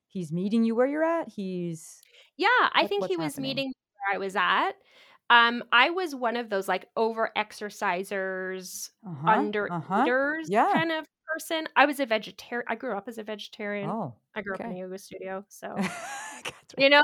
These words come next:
Speaker 2: like, I had, there was a lot of constructs going on in my life at that time. There was, like, diet constructs and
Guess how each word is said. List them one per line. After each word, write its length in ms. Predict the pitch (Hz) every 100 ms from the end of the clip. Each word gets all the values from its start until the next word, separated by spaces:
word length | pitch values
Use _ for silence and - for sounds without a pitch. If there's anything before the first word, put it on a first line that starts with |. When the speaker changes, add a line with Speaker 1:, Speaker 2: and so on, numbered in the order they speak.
| 302
Speaker 2:
like, 160 | 277
I 100 | 269 359
had, 280 | 381 381
there 120 | 302 339
was 80 |
a 80 | 370
lot 200 | 330 247
of 60 | 262
constructs 640 | - 220 214 - 294 294 -
going 280 | 339 349 330
on 240 | 339 370
in 100 | 349
my 160 | 339 339
life 300 | 339 403 370
at 100 | 359
that 160 | 339
time. 420 | 359 - 359 427 415
There 100 | 240
was, 120 | 208
like, 120 | - _
diet 420 | 311 311 311 254 -
constructs 760 | 226 196 196 - 202 202 -
and 360 | 202 202 202